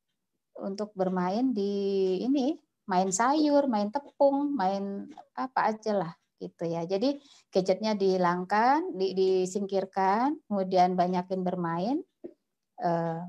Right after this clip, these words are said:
udah nanti insya Allah, eee, sambil menunggu kondisi kondusif di tempat terapi, baru bisa, eee, ke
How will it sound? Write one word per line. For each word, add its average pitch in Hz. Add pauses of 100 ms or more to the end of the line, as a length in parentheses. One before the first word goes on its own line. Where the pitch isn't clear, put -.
(120)
udah 240 (120)
nanti 262
insya 226
Allah, 285 (220)
eee, 202
sambil 208
menunggu 196
kondisi 185 (240)
kondusif 190
di 175
tempat 180
terapi, 220
baru 185
bisa, 175 (560)
eee, 170 (500)
ke 175